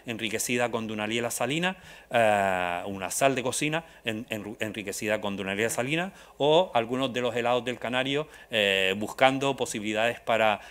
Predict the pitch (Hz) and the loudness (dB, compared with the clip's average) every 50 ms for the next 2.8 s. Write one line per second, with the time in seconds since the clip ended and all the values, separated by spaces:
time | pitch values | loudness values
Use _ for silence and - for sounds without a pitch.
0 | - - - 110 101 98 98 98 104 104 104 110 117 113 - 120 117 117 110 110 | -10 -4 0 2 4 4 6 4 4 4 2 0 -2 -2 -2 -2 -2 0 0 0
1 | 123 135 143 143 135 131 110 104 101 95 92 98 - 107 101 107 - - 107 104 | 0 0 0 0 -2 -2 -2 -2 -4 -4 -6 -6 -4 -2 -2 -2 -2 -4 -4 -4
2 | 107 107 110 107 107 98 104 101 110 127 131 - - 147 147 | -4 -4 -2 -2 -2 -2 -2 0 0 -2 -2 -2 -2 -2 -2